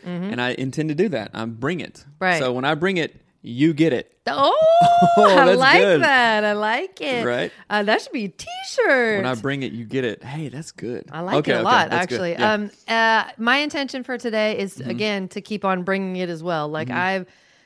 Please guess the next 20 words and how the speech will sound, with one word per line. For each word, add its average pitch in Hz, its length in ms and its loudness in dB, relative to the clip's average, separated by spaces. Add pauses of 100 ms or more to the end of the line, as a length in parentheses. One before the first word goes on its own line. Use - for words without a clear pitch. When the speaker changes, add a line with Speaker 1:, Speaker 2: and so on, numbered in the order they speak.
(180)
Speaker 1:
we've 233 300 -6
done 208 200 -2
a 190 60 -2
lot 196 560 -2
around 185 600 -2
family 214 360 -4
stuff, 247 440 -6
like 180 240 -4
kids 190 480 -8
and, 165 380 -10
and 175 200 -6
just 127 140 -4
Speaker 2:
Mm-hmm. 131 80 -6
Speaker 1:
managing 180 460 -4
that 175 240 -2
better. 170 420 -6
Speaker 2:
Mm-hmm. 180 120 -10
Speaker 1:
And, 170 320 -6 (440)
like, 180 340 -4
I'm 170 400 -6